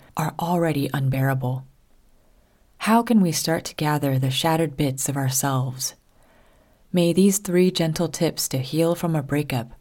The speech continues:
give you support, courage, and hope. Tip number one is embrace your emotions. As painful as it is, we must embrace our emotions if we want to heal from a breakup.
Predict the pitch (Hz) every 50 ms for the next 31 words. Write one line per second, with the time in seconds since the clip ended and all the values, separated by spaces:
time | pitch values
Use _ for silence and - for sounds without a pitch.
0 | _ - _ - 165 147 160 165 151 - 156 135 - - - 151 143 131 110 -
1 | - - _ - _ _ - - - 175 170 160 143 135 131 135 - - - _
2 | - 143 131 127 - - 131 113 110 - - - - _ _ _ _ _ _ _
3 | _ _ _ _ _ _ _ _ _ _ _ _ _ _ _ _ _ _ _ _
4 | _ _ _ _ _ _ _ _ _ - 202 196 202 226 233 233 240 214 180 170
5 | 170 165 165 175 - - 160 151 147 139 135 - - - - 170 170 170 170 175
6 | 202 233 247 - - - - 175 175 175 175 180 - - 175 156 147 143 139 135
7 | - - 139 131 123 127 131 131 - - - _ _ _ _ _ _ _ _ _
8 | _ - 196 196 - - - 196 202 214 220 226 247 233 214 202 196 196 165 151
9 | 143 139 135 131 131 - - - - - - - 185 190 190 185 185 196 202 220
10 | 220 - - - - 208 196 175 170 160 160 160 160 - - - 165 160 151 147
11 | 139 139 139 135 - - 135 135 131 131 135 - 165 151 - - 180 175 180 190
12 | 190 - 190 160 - - 170 170 165 156 139 131 - 147 135 135 131 131 135 135
13 | 131 131 135 123 131 131